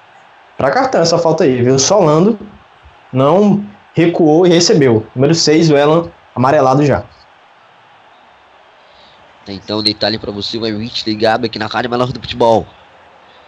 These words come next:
Speaker 2: Cartão amarelo pra ele. Falta pra equipe do Tottenham pelo campo de defesa. Tá sentindo ali o Vertonghen, né? Ajoelhado no grama-, acocorado no gramado, agora sim se levanta. Parece que tá tudo bem com ele.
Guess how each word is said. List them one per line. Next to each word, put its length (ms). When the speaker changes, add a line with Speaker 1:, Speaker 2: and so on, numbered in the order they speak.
Speaker 2:
Cartão 400
amarelo 280
pra 180
ele. 300
Falta 360
pra 160
equipe 480
do 100
Tottenham 380
pelo 200
campo 240
de 100
defesa. 440
Tá 80
sentindo 480
ali 260
o 60
Vertonghen, 480
né? 200
Ajoelhado 680
no 80
grama-, 260
acocorado 640
no 80
gramado, 380
agora 160
sim 140
se 120
levanta. 560
Parece 220
que 60
tá 80
tudo 200
bem 160
com 180
ele. 260